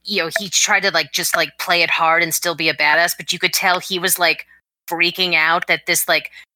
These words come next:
very, like, beautiful woman was singing him out to the ring. It was, uh, it, look it up. It's beautiful.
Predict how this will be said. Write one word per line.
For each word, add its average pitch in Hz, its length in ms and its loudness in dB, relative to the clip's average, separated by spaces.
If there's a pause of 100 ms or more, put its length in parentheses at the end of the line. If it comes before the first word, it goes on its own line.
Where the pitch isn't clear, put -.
(440)
very, 170 540 2
like, 165 280 0
beautiful 170 500 -2
woman 170 300 -4
was 160 140 -2
singing 170 400 0
him 170 160 0
out 156 200 2
to 170 100 -6
the 156 100 -4
ring. 151 380 0
It 175 80 -2
was, 165 180 0
uh, 165 140 0 (240)
it, 170 120 -6
look 220 280 0
it 190 100 0
up. 160 240 2 (160)
It's 160 180 -8
beautiful. 156 640 -2